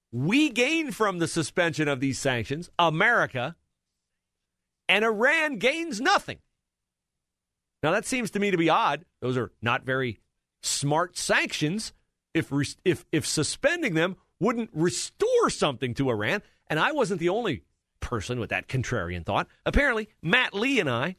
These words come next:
are on the <laughs> same mental wavelength. Because when Matt Lee of the Associated Press heard Ned Price say,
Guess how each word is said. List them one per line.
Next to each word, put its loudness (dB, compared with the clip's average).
are 2
on 2
the 0
<laughs> -
same -4
mental -6
wavelength. -6
Because 0
when 0
Matt 2
Lee 2
of 0
the 0
Associated 2
Press 0
heard 2
Ned 0
Price 0
say, 0